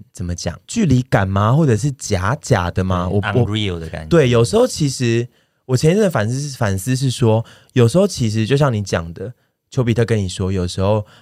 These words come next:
Speaker 1: 表达，适时表达自己的负面情绪，不管是生气的或沮丧的，我觉得你有时候表现出这一面的时候，反而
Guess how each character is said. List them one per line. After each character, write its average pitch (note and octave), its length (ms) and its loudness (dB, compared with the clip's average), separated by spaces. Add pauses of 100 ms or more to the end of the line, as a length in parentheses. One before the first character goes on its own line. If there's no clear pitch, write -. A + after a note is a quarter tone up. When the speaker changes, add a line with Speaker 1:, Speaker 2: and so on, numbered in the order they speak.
Speaker 1:
表 E2+ 200 -4
达， E2+ 400 -6 (280)
适 C#3+ 200 -2
时 A2+ 120 -6
表 F#2 140 0
达 F2+ 100 0
自 G#2 120 -2
己 G#2 40 0
的 F2 120 0
负 A2 160 -2
面 F#2+ 180 0
情 D#2+ 240 -8
绪， - 320 -8
不 A#2+ 100 -2
管 E2+ 220 -2
是 F#2 320 -4 (340)
生 E3 240 2
气 F3+ 280 0
的 - 200 -2
或 B2 160 -4
沮 F2 240 -10
丧 G#2+ 300 -2
的， F#2+ 160 -12
我 G#2+ 100 -6
觉 G2+ 140 -2
得 G2+ 180 2 (460)
你 A2 140 -2
有 G#2+ 120 2
时 A#2+ 120 0
候 D#3 100 4
表 G#2 220 -2
现 A#2+ 120 0
出 A#2+ 80 0
这 A2+ 100 0
一 A2+ 40 2
面 A#2 120 0
的 G2 100 -2
时 F2 180 -6
候， F2+ 260 -2 (300)
反 F2+ 240 -4
而 E2+ 420 -4